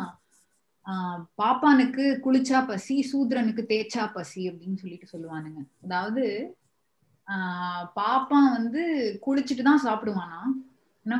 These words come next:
குளிச்சதுக்கு அப்புறம் தான் அவனுக்கு பசிக்குமா, அவ்வளோ சுத்தபத்தமா சாப்பிடுவானா. சூத்ரன் வந்து தேய்ச்சதுக்கு அப்புறமே சாப்பிடுவானா,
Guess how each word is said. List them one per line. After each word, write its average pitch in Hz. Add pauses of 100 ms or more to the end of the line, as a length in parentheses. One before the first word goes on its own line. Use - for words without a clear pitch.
குளிச்சதுக்கு 254
அப்புறம் 220
தான் 262
அவனுக்கு 208
பசிக்குமா, 190 (160)
அவ்வளோ 220 (100)
சுத்தபத்தமா 226
சாப்பிடுவானா. 180 (600)
சூத்ரன் 381
வந்து 370
தேய்ச்சதுக்கு 277
அப்புறமே 277
சாப்பிடுவானா, 190